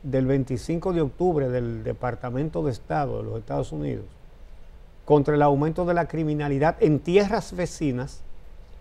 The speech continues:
aliento al gobierno dominicano y al de Haití a trabajar juntos para frenar el problema de la inseguridad en la isla". Es un gesto hostil hacia un vecino que trata de ayudar. Eh, lo primero es que sí, que es verdad que aquí hay delincuencia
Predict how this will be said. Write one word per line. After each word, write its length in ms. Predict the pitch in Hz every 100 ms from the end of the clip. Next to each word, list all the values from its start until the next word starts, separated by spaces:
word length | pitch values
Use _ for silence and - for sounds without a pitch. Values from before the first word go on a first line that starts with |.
| -
aliento 540 | 156 151 160 196 214 214
al 100 | 185
gobierno 400 | 165 170 180 175
dominicano 560 | 170 160 147 160 160
y 20 |
al 160 | 156 151
de 100 | 151
Haití 280 | 147 143 151
a 80 | 139
trabajar 420 | 139 131 117 151
juntos 400 | 139 151 135 123
para 220 | 135 123
frenar 340 | 117 120 127
el 100 | 139
problema 460 | 139 131 127 131 139
de 80 | 131
la 60 |
inseguridad 540 | 120 - 120 117 117 113 -
en 180 | 131 120
la 140 | 107
isla". 260 | 101 - - - - - - - - - - - - -
Es 160 | 147
un 160 | 214 147
gesto 440 | 180 - - - -
hostil 640 | 123 - - 165 117 135 - - - - - -
hacia 280 | 131 - 131
un 180 | 147 165
vecino 480 | 147 - 143 143
que 80 | 135
trata 300 | - 117 117
de 100 | 123
ayudar. 340 | 117 104 92 87 - - - - - - - - - - - -
Eh, 440 | 151 151 151 - -
lo 260 | 175 160
primero 480 | 151 156 160 208 214
es 160 | 175 -
que 140 | 170
sí, 260 | - 156 151
que 120 | 269
es 60 | 117
verdad 320 | 135 139 139
que 100 | 139
aquí 200 | 127 139
hay 120 | 131
delincuencia 640 | 127 131 127 - 165 165